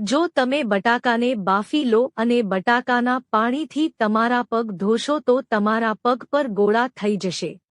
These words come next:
ત્રીસ, જો તમારે તમારા શરીરને સુંદર રાખવું હોય તો દરરોજ ખુલ્લી હવામાં લાંબા શ્વાસ લો અને થોડો સમય ચાલો. એકત્રીસ, વધુ પડતો તળેલા ખોરાક ખાવાથી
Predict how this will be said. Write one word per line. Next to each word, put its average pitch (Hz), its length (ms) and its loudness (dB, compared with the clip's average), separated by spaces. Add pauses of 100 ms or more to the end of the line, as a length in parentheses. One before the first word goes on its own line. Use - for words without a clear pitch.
(720)
ત્રીસ, 381 400 4
જો 269 320 0
તમારે 247 540 2
તમારા 233 520 2
શરીરને 262 760 -2
સુંદર 349 500 -2
રાખવું 254 520 -2
હોય 240 280 0
તો 254 260 2
દરરોજ 226 580 0
ખુલ્લી 254 400 -2
હવામાં 220 540 -2
લાંબા 226 560 -2
શ્વાસ 208 520 -4
લો 202 280 0
અને 214 260 0
થોડો 247 420 0
સમય 196 380 -4
ચાલો. 165 420 -6 (840)
એકત્રીસ, 370 760 2
વધુ 233 400 0
પડતો 254 500 0
તળેલા 233 540 0
ખોરાક 254 640 0
ખાવાથી 226 680 -2